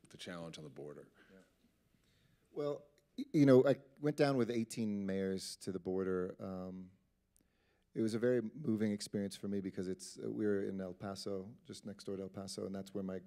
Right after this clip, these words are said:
Speaker 2: grandfather did cross over the border, as I alluded to, in his mother's arms as a one-year-old baby when I think she was seventeen.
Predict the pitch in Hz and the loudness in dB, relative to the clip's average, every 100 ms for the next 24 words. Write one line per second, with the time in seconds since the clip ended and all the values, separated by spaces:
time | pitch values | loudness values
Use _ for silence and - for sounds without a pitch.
0 | - - 98 95 95 92 92 - 101 92 | -12 -8 -8 -6 -6 -6 -8 -4 -2 -2
1 | 98 90 95 87 90 95 92 90 92 90 | -4 -4 -6 -6 -4 -2 -2 -4 -4 -4
2 | 98 95 95 92 90 92 90 90 95 95 | -2 -4 -6 -8 -6 -8 -10 -8 -6 -6
3 | 92 - _ - - _ - 92 95 95 | -10 -14 _ -20 -20 _ -6 -2 0 2
4 | 92 87 95 92 90 90 95 104 - 110 | 0 0 0 2 0 -4 -8 -10 -6 -6
5 | - 92 87 95 92 87 - 95 90 | -4 -6 -6 -6 -6 -10 -10 -10 -12